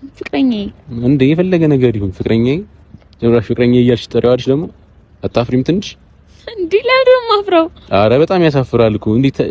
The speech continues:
Speaker 2: እንደዚህ ተደባብቆ ምናምን ምናምን ነገር የተፈጠረ ነገር
Speaker 1: አልተደባበቅንም።
Speaker 2: ጀስት ስለወጣብሽ ነው፣ በቪዲዮ ምናምን ስለወጣብሽ ነው እንትን የምትይው እንደዚህ ፍቅረኛዬ ምናምን ምናምን የምትይው?
Speaker 1: እንዴ አሌክስ ምን አድርጊ ነው የምትለኝ? ልትጠይቀኝ ነው?
Speaker 2: አይ፣
Speaker 1: ልትሰድበኝ
Speaker 2: እኔ
Speaker 1: ነው
Speaker 2: ልጠይቅሽ
Speaker 1: የጠራኸኝ?
Speaker 2: ነው የመጣሁት። ምንም ልሰድብሽ አይደለም። እኔ መስደብ፣ ሴት ልጅ መስደብ አልፈልግም።
Speaker 1: ሶ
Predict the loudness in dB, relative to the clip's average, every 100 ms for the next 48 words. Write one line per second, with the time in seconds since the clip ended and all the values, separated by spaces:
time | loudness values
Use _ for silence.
0 | -2 0 0 -2 -4 -2 0 2 0 0
1 | 0 2 2 2 2 2 2 2 0 -2
2 | -6 -2 0 2 2 2 2 0 0 0
3 | 0 0 0 0 2 2 0 0 0 2
4 | 2 0 2 2 2 2 2 0 0 -2
5 | 0 0 2 2 0 0 0 0 0 -4
6 | -4 0 2 2 0 0 -2 -4 -10 -12
7 | -18 -18 -18 _ _ _ -6 -2 2 0
8 | 0 -2 0 2 2 2 0 2 2 2
9 | 0 0 0 0 0 0 0 0 0 0
10 | 0 2 2 2 2 0 2 2 2 2
11 | 0 0 -2 -2 -2 -2 0 0 0 0
12 | -2 0 0 -2 -2 -2 -4 -2 -4 -4
13 | -4 -4 -4 -10 -10 -8 -2 2